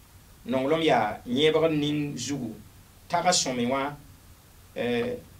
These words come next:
a taaba fãa ninsaal sẽn segd n talla, sẽn tõe n tiki. Tɩ paam tõogr tõnd tʋʋmda a pʋgẽ dũniyã zugu. Tõnd segd n nonga Wẽnnaam, la d nong d to. Nonglem kãnga sẽn ka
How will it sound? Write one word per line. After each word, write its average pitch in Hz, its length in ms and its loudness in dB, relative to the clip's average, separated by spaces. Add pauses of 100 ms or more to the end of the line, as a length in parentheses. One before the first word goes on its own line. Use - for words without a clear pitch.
(360)
a - 80 0
taaba 151 560 6 (760)
fãa 156 320 0
ninsaal - 420 6
sẽn 143 200 -4
segd 131 380 0
n 135 160 -2
talla, 107 400 -2 (440)
sẽn 147 300 -4
tõe 131 240 -2
n 123 120 -8
tiki. 117 340 -8 (680)
Tɩ 127 180 -8
paam 131 280 0
tõogr 170 420 0
tõnd 156 260 -2 (420)
tʋʋmda 131 440 -2
a 156 120 0
pʋgẽ 143 320 0
dũniyã 143 300 -2
zugu. 123 300 -8 (640)
Tõnd 151 200 -4
segd 156 300 0
n 156 160 2
nonga 113 260 0
Wẽnnaam, 113 440 0 (580)
la 110 160 -2
d 113 100 -6
nong 127 260 0
d 117 180 -2
to. 123 120 -4 (640)
Nonglem 131 400 0
kãnga 127 380 -2
sẽn 113 300 -6
ka 135 160 0